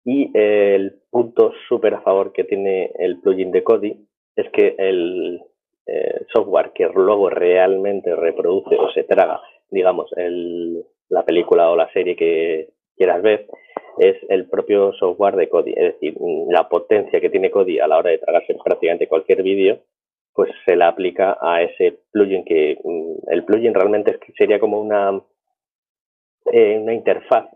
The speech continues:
oficial de Plex, que podéis moverte por toda tu librería, todas esas cosas, pero luego a la hora de reproducir le manda directamente el contenido, digamos, al, al núcleo, al, al reproductor interno de Kodi, y lo bueno que tiene, lo genial que tiene, aparte que es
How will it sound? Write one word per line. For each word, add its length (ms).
oficial 440
de 80
Plex, 280
que 120
podéis 280
moverte 360
por 200
toda 160
tu 140
librería, 800
todas 260
esas 220
cosas, 340
pero 180
luego 180
a 20
la 100
hora 140
de 80
reproducir 580
le 140
manda 400
directamente 560
el 80
contenido, 480
digamos, 320
al, 260
al 200
núcleo, 360
al, 180
al 100
reproductor 480
interno 380
de 100
Kodi, 340
y 300
lo 240
bueno 420
que 120
tiene, 200
lo 140
genial 440
que 100
tiene, 280
aparte 360
que 80
es 60